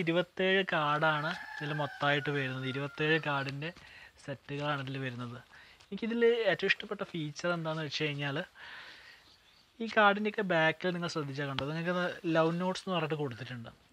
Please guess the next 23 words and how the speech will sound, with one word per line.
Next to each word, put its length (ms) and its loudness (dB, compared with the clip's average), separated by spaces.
അതായത് 280 -2
നമുക്ക് 400 -2
ഇഷ്ടപ്പെട്ട 460 -2
കാര്യങ്ങളൊക്കെ 500 4
ഇതിലിങ്ങനെ 360 2
എഴുതി 240 -2
വയ്ക്കാം. 320 -6
അതായത് 300 -4
ആ 20 6
ദിവസത്തിൽ 500 0
നമുക്ക് 300 -6
ഏത് 120 -2
ദിവസമാണോ 600 2
ഇപ്പം 240 -8
നടന്നതോ 480 -4
അല്ലെങ്കിൽ 320 -4
എഴുന്നേറ്റ് 380 -4
നിന്നതോ 380 -4
ആയിട്ടുള്ള 320 -2
ആ 120 -4
ദിവസത്തിൽ 380 -8
നമുക്ക് 380 -4
കുറിച്ചേക്കേണ്ട 500 -6